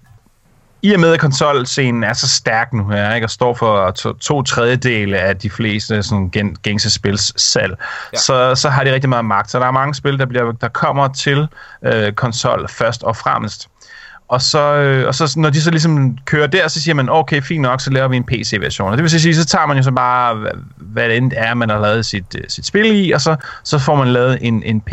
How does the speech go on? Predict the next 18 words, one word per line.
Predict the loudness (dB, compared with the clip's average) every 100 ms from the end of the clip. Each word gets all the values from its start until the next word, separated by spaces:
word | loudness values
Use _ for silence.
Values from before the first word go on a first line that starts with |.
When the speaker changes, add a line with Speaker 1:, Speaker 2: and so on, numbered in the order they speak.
| -4
Speaker 1:
C-version. | -4 -4 -6 -2 -2
Om | 0
den | 2
så | 0
f-, | -4 -10 -2
kommer | 0 2
en |
eller | 2
anden | 0 0 0
rapper, | 0 0 2 2
eller, | 2 0 2 0
om, | 0 -4 -4
men | -2
det | 0
mener | 0 0
jeg, | -2
sådan | 0 0
en, | 0